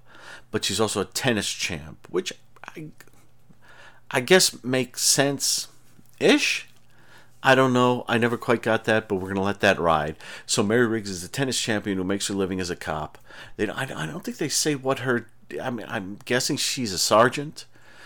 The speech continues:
because lieutenant is able to assign her to stuff. Um, and when I was a kid, I always got those mixed up, which was higher up, the lieutenant and the sergeant. I don't know why I thought the sergeant was always higher up, but that was just me.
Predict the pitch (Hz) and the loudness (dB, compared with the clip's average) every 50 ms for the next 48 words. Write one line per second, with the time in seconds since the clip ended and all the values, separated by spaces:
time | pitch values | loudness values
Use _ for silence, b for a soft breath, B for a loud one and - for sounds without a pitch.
0 | B B B - 117 107 - - 120 104 90 95 95 98 98 - - 120 107 107 | B B B -6 -6 -2 2 2 4 4 2 0 -4 -4 -4 0 2 2 2 2
1 | 110 101 87 95 87 101 98 90 98 95 - - 98 90 - - - 107 107 113 | 2 -2 -2 -2 0 2 2 0 0 -4 -4 -4 -4 -2 0 0 0 0 0 -2
2 | 117 127 131 123 117 131 - - - 143 143 139 143 - - - - B B B | -2 -2 -2 -4 -2 -4 -4 -4 -4 -4 -4 -4 -6 -8 -14 -20 -20 B B B
3 | B B B B B B B B - 113 107 104 104 104 101 104 - - 117 120 | B B B B B B B B 0 2 4 4 4 2 0 -4 -6 -8 -8 -8
4 | 156 196 202 180 - 101 - - - - 170 135 92 90 104 104 110 110 113 - | -8 -8 -8 -8 -8 -10 -10 -10 -8 -4 -2 -2 -2 -2 -2 -2 -2 -2 -4 -4
5 | - 110 110 - 101 92 - 98 95 85 - - - 82 76 - 98 - - 101 | -4 -4 -4 -4 -4 -6 -4 -6 -8 -6 -6 -4 -4 -6 -6 -4 -6 -6 -6 -6
6 | 90 - - 104 101 95 82 78 80 78 76 - - - 76 82 82 - - 113 | -6 -4 -2 0 0 0 0 0 -2 -2 -4 -6 -12 -12 -10 -10 -10 -8 -6 -6
7 | 104 95 69 55 - - - 101 87 87 - 92 87 98 117 135 131 143 143 - | -6 -6 -6 -6 -4 -4 -2 -2 -2 -2 -4 -4 -6 -4 -6 -6 -8 -8 -6 -4
8 | 78 104 101 - - 95 - - 80 - - 107 92 85 - 78 67 78 92 90 | -2 -2 -2 -4 -6 -8 -8 -6 -6 -2 0 0 -2 -2 -2 -6 -8 -6 -4 -2
9 | 80 71 69 - - 78 78 78 65 65 69 67 - - 78 71 - 62 62 57 | -2 -2 -2 -2 -2 -2 -2 -2 -2 -2 -4 -6 -6 -6 -8 -8 -6 -8 -8 -10
10 | - - - - - - - - - - | -10 -10 -10 -10 -10 -12 -14 -14 -18 -20